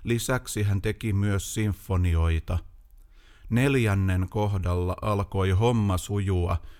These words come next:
vaikka sille vihellettiin Pariisissa. Hän teki sen vuonna tuhatkahdeksansataaseitsemänkymmentäkahdeksan orkesterille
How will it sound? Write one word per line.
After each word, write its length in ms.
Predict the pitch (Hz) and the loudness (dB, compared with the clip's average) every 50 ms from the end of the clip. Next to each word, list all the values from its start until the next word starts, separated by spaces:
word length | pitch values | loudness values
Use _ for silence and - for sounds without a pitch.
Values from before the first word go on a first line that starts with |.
| - - - - | -20 -14 -6 -2
vaikka 340 | 104 98 95 - - - 95 | 0 0 0 0 -2 -6 -6
sille 380 | - - 95 95 92 92 90 | -4 -2 -2 0 0 0 0
vihellettiin 960 | 90 110 110 110 113 107 117 107 90 85 - - - - - 92 85 82 87 82 | 0 0 0 2 2 2 2 0 0 -2 -4 -8 -12 -6 -2 -2 0 0 0 -2
Pariisissa. 1000 | - 101 104 107 101 95 87 85 82 - 87 82 - - - - - - - - - - - - - - - - - - - - - - - - - - - | -2 -2 -2 0 0 0 0 -2 -4 -4 -8 -10 -12 -12 -14 -14 -12 -12 -12 -14 -14 -18 -20 -20 -20 -20 -20 -20 -20 -20 -20 -20 -20 -20 -20 -20 -20 -10 -4
Hän 240 | - 104 110 120 110 | -2 0 0 0 0
teki 320 | 123 113 - - 127 117 | 0 -2 -2 0 -2 -2
sen 300 | - - 120 117 110 - - - | -2 0 0 0 0 0 -2 -2
vuonna 320 | 110 113 113 113 110 107 | 0 0 2 2 2 0
tuhatkahdeksansataaseitsemänkymmentäkahdeksan 2750 | - - 110 104 107 101 - - 117 117 123 113 110 - - 104 98 - 101 90 104 101 95 - 113 113 - - - 104 101 90 - 98 98 95 90 - 95 - - 104 110 113 107 95 87 - - - 98 90 87 - - - - | -2 -2 -2 -2 -2 -2 -2 -2 -2 0 0 -2 -2 -2 -2 -4 -2 -2 -2 -2 -2 -2 0 0 -2 -4 -4 -4 -4 -2 -2 -2 -2 -2 -2 -2 -2 -4 -6 -6 -4 -4 -4 -2 -2 -4 -4 -6 -6 -6 -4 -2 -2 -4 -6 -10 -6
orkesterille 1040 | - 110 120 117 107 - 110 95 - - - 98 95 98 95 92 92 92 92 90 | -2 0 0 0 0 -2 -4 -6 -6 -4 -4 -2 -2 0 0 0 0 0 0 0